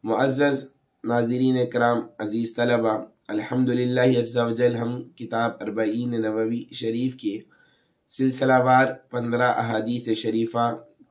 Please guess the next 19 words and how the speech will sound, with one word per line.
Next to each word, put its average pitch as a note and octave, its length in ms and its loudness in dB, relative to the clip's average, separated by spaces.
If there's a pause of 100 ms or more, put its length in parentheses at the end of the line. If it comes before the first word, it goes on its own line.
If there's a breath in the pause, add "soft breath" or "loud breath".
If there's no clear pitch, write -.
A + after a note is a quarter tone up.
کو G#2+ 200 -2
مکمل A2+ 560 -2
سماعت A2 500 -4
کر - 120 -4
چکے B2 340 -4
ہیں۔ G#2+ 240 -2 (540 soft breath)
اب A#2 120 -6
سولہویں C3 600 4
حدیث B2+ 360 0 (140)
پاک B2 280 2 (220)
امام A#2 380 0 (580)
نووی A2 460 -2
علیہ A2+ 280 2
رحمۃ A2+ 360 -2
رضوان A2+ 440 0
لے A2+ 120 2
کر A2 180 -2
آئے A2 220 2
ہیں۔ A2 260 0